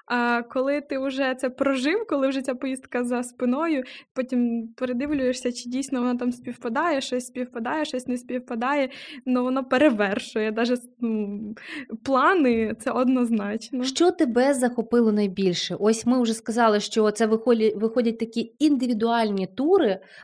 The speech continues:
Speaker 2: практично, так? Щоразу вони не повторюються. Е, що тебе у твоєму випадку, в твоєму турі вразило найбільше? Де ти, ем,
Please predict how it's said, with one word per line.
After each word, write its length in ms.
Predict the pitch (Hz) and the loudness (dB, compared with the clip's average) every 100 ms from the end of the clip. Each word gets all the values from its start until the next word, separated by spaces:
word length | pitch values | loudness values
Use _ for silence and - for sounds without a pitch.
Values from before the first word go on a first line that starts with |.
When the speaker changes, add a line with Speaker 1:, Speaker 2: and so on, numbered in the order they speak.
| - | -4
Speaker 2:
практично, 680 | 233 233 254 226 - - 202 | -4 -2 -2 -2 -2 -8 -4
так? 260 | 262 320 - | 0 0 -2
Щоразу 500 | - 240 240 220 214 | -2 0 2 2 0
вони 320 | 208 214 208 | 0 -2 -2
не 180 | 208 220 | -2 0
повторюються. 800 | 226 233 240 214 185 175 165 180 - - 226 214 | 0 -4 -2 -2 0 -4 -6 -10 -12 -18 -6 0
Е, 220 | 214 214 | 2 0
що 420 | - - 330 339 | -4 -2 2 2
тебе 520 | 339 247 214 277 403 | 0 0 2 2 2
у 160 | - 233 | 0 -2
твоєму 720 | 226 254 240 262 226 190 175 | -2 -4 -2 0 0 0 -2
випадку, 420 | 185 196 180 - | -4 -4 -6 -8
в 60 | 175 | -10
твоєму 500 | 196 208 247 233 202 | -4 -2 0 0 -2
турі 360 | 202 190 175 - - | -2 -4 -4 -8 -10
вразило 460 | 196 247 247 233 226 | -4 -2 0 -2 -2
найбільше? 600 | 220 208 185 175 170 185 | -4 -4 -4 -4 -4 -4
Де 200 | 196 254 | -2 -2
ти, 320 | 254 240 233 233 - - | 2 2 2 -2 -12 -4
ем, 520 | 202 202 202 202 | -2 0 -2 -4